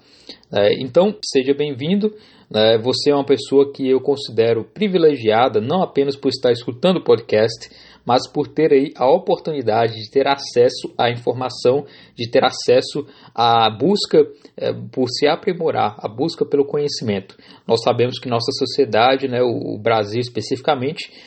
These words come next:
não é um dos países que valoriza a educação como deveria, né? E isso é uma coisa lamentável atualmente, mas que com o tempo nós poderemos tentar, pelo menos, reverter esse quadro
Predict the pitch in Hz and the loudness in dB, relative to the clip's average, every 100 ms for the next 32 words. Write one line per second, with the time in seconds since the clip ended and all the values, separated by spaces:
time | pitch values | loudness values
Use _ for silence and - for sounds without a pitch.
0 | - - 156 147 135 139 120 127 120 - | -18 -2 2 6 6 6 4 -2 -4 0
1 | 113 123 131 - 147 135 135 135 120 151 | 2 2 -2 -6 -4 0 2 2 2 0
2 | 151 113 - _ - 101 95 117 113 - | 2 0 0 _ -2 -2 0 -2 0 -2
3 | 123 - 151 165 147 147 143 123 117 - | -2 0 0 2 2 2 0 2 0 -2
4 | - - _ - 104 104 - 110 113 120 | -10 -20 _ -2 2 2 0 -4 -2 -2
5 | 120 131 123 120 113 120 120 135 139 135 | 0 2 2 2 2 2 0 -2 -2 2
6 | 143 143 104 127 110 - 104 101 120 127 | 2 0 -4 -2 -2 2 2 2 -4 -6
7 | - - - - 143 147 - 160 170 180 | -16 -20 -20 -2 0 0 -4 -2 -2 -2
8 | - 143 143 131 135 - 143 123 135 147 | -2 -2 -2 -4 -2 -2 0 2 0 -2
9 | - 156 135 123 123 123 - _ 131 127 | -6 -6 0 2 2 0 -16 _ -2 -2
10 | 131 131 120 123 127 - - 147 147 - | -2 -6 -4 0 0 -2 0 2 2 -2
11 | - 107 113 117 | -2 0 2 0